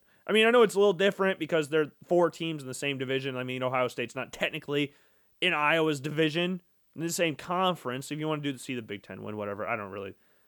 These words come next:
I've never really gotten into that. I, if my team's not playing, I'll watch. I'm not gonna cheer for anybody. I, I like, I'll love watching games like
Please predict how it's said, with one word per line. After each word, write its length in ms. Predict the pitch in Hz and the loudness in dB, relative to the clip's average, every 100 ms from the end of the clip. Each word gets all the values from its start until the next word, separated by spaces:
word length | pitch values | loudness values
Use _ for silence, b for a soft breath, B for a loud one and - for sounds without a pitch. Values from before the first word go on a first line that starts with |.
| _ - | _ 0
I've 80 | 202 | 8
never 120 | 240 | 12
really 160 | 226 | 12
gotten 300 | 190 180 156 | 12 8 6
into 180 | 165 160 | 2 0
that. 300 | 143 135 131 - | 2 2 0 0
I, 260 | 151 156 139 b b b b b _ _ _ _ _ | 0 0 -4 b b b b b _ _ _ _ _
if 140 | 165 | 0
my 160 | 180 262 | 6 6
team's 260 | 226 240 208 | 6 2 2
not 160 | 190 | 2
playing, 280 | 202 214 208 | 2 2 4
I'll 140 | 170 | 4
watch. 380 | 160 170 190 185 - | 4 6 6 4 0
I'm 100 | 165 | 0
not 160 | 185 | 0
gonna 140 | 170 156 | 0 -4
cheer 240 | 151 147 | -2 -2
for 120 | 135 | -2
anybody. 540 | 131 123 131 127 127 - | -4 -2 0 0 -2 0
I, 80 | 180 | 2
I 140 | 196 | 4
like, 240 | 226 214 - b b _ | 6 6 4 b b _
I'll 260 | 185 226 220 | 6 6 6
love 280 | 240 262 190 | 6 6 4
watching 560 | 190 196 202 208 196 | 4 4 4 2 -2
games 600 | 165 170 175 180 180 - _ _ _ | 0 2 2 0 -4 -10 _ _ _
like 500 | 165 180 165 - - | 4 6 4 0 -12